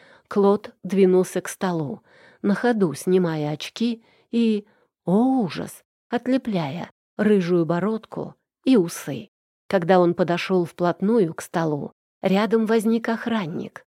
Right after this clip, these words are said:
но я отрицательно замотала головой и попросила переводчика остановить его. Охранник отступил назад, а Алекс, упёршись обеими руками в стол,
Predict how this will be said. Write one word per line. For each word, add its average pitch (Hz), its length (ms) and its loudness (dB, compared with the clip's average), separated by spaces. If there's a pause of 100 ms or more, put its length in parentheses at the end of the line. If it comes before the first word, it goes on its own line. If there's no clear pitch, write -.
(180)
но 214 100 4
я 185 260 4
отрицательно 202 800 -2
замотала 196 540 0
головой 185 600 -4 (380)
и 226 100 -2
попросила 185 600 2
переводчика 175 840 -4 (160)
остановить 220 760 -2
его. 151 360 -10 (440)
Охранник 208 640 -2
отступил 233 540 -2
назад, 233 560 -4 (320)
а 196 240 2
Алекс, 185 400 -6 (140)
упёршись 196 600 -2
обеими 180 440 2
руками 170 480 -2
в - 60 -8
стол, 226 440 -2